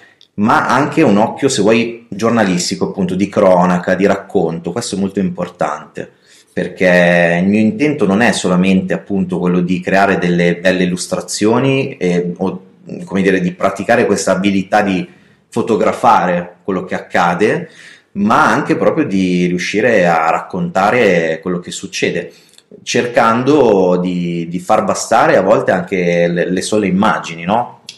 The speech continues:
Perché poi, sai, quando vengono pubblicati sui giornali, i miei lavori hanno delle didascalie, hanno delle spiegazioni, hanno de-, de-, delle parole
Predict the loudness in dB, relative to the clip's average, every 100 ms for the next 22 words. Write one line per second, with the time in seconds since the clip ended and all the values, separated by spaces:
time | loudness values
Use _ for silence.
0 | -16 -8 0 0 0 -2 -2 -2 -4 -2
1 | 0 0 2 0 -2 -4 -6 -4 -2 -2
2 | -4 -4 -4 -2 -2 0 0 2 2 2
3 | 2 2 2 2 2 4 4 2 2 2
4 | 0 -2 -8 -10 -8 -8 -6 -4 0 2
5 | 2 2 0 -2 -4 -4 -4 -4 -8 -6
6 | 0 2 2 0 -4 -6 -8 -10 -16 -20
7 | -16 -4 0 0 0 -6 -8 -10 -10 -8
8 | -6 -6 -2 -2 0 2 4 4 2 2
9 | 2 0 -2 -6 -10